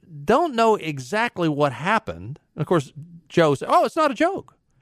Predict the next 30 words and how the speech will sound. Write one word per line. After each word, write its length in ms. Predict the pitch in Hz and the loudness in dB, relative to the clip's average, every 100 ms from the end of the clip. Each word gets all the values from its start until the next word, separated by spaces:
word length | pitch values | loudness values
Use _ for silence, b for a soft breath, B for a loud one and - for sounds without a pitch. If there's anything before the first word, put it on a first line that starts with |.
| _ _ _ _ _ - | _ _ _ _ _ -6
He 80 | 180 | -4
started 260 | - 220 | 2 2
recounting 540 | 170 196 - 220 262 190 | 2 -2 0 0 0 -2
the 80 | 160 | -6
story 480 | - - 240 190 | -4 0 2 2
of 80 | 127 | 0
an 120 | 139 | -2
interview 440 | 156 226 262 151 127 | -4 -2 0 0 0
he 160 | 135 | 2
had 180 | 156 131 | 0 0
in 140 | 170 127 | 0 0
<laughs> 40 | |
Boise 520 | 120 - 220 151 107 - | 0 -2 -2 -2 -4 -4
years 240 | 135 113 | -6 -6
ago, 320 | 117 101 98 - B B B | -6 -4 -2 -4 B B B
went 220 | 185 254 | 0 2
off 160 | - - | 0 -2
script, 520 | - 190 220 190 _ _ _ _ - | -2 0 2 0 _ _ _ _ -2
and 140 | 156 | 2
the 80 | 175 | 4
White 280 | 180 233 240 | 4 2 2
House 500 | 196 190 180 - - _ _ _ _ | 2 4 2 -4 -20 _ _ _ _
feed 480 | - 208 226 185 165 | -6 -2 -2 -2 -2
was 140 | 143 | -2
just 240 | 135 190 - | 0 -2 -2
cut. 360 | - 170 - _ - - _ - _ _ _ _ - | -2 -2 -4 _ -20 -20 _ -20 _ _ _ _ 0
They 140 | 170 | 0
cut 280 | 175 277 - | 2 0 0
the 80 | - | -4
feed. 480 | 220 202 110 - | -2 0 -2 -8